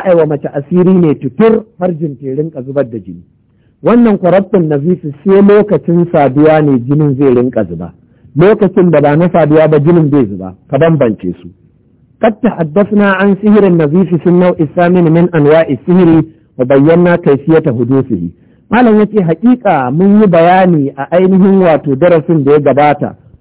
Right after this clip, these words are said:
game da bayani akan sihirin nazif a wajen nau'i na takwas daga cikin nau'ukan sihiri, kuma mun bayyana yadda yake faruwa. Walakin hadha an-naw'u yakhtalifu an sihirin nazif bi amrin wahid."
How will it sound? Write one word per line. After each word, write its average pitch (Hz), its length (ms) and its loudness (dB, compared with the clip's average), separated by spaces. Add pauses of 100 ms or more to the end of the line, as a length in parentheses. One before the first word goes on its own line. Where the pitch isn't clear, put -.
game 147 240 -2
da 156 100 2
bayani 151 380 2
akan 143 400 -2
sihirin 165 380 2
nazif 120 340 0 (460)
a 120 80 0
wajen 165 300 2
nau'i 175 320 2
na 165 100 0
takwas 165 300 -2
daga 131 200 0
cikin 165 260 -2
nau'ukan 170 580 0
sihiri, 120 340 0 (300)
kuma 180 200 2
mun 185 220 4
bayyana 185 320 2
yadda 147 240 0
yake 143 320 0
faruwa. 101 400 -8 (680)
Walakin 202 600 2
hadha 214 300 0
an-naw'u 180 680 0
yakhtalifu 185 600 -2
an 170 200 -2
sihirin 180 320 2
nazif 143 300 0 (120)
bi 143 120 -2
amrin 147 320 0
wahid." 113 380 -4